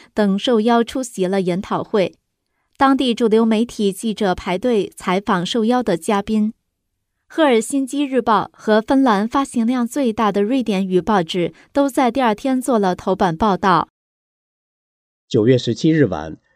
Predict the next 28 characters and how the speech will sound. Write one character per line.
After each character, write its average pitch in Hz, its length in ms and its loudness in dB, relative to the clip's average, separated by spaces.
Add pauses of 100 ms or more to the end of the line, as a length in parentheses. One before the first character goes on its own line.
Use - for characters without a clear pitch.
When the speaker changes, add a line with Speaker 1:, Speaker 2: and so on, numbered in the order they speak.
Speaker 2:
荣 113 180 2
获 135 240 2
多 175 200 2
个 127 160 2
国 113 180 -2
际 147 140 0
奖 92 200 -4
项 127 200 -2
的 101 100 -2
纪 147 180 -2
录 110 160 0
片 127 320 -2
《求 92 240 -8
救 120 200 0
信》 123 240 0 (420)
在 113 280 0
澳 143 200 -2
大 143 140 0
利 143 100 4
亚 147 100 4
首 85 240 -6
都 120 240 0
堪 151 220 -2
培 117 160 -4
拉 127 160 -2
市 127 160 -8
中 123 180 -2
心 139 320 0